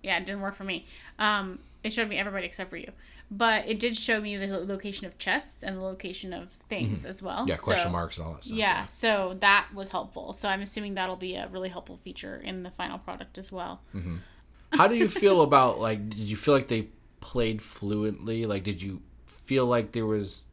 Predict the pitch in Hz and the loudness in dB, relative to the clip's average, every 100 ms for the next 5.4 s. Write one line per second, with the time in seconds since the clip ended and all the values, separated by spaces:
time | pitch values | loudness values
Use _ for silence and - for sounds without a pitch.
0 | - 127 123 127 147 143 139 127 113 - | -12 0 4 8 8 8 6 4 2 2
1 | 117 113 107 113 104 101 98 92 95 101 | 4 4 2 -2 0 0 0 -2 -4 -6
2 | 87 - 107 107 107 101 90 - 107 104 | -2 0 2 2 0 0 -2 -2 -2 0
3 | 101 101 92 87 - 110 104 101 98 98 | 0 0 -2 -2 0 0 0 0 0 0
4 | 98 - 104 101 104 85 95 110 143 127 | 0 -2 -2 -2 -2 -4 -4 4 6 6
5 | 123 117 107 | 6 4 0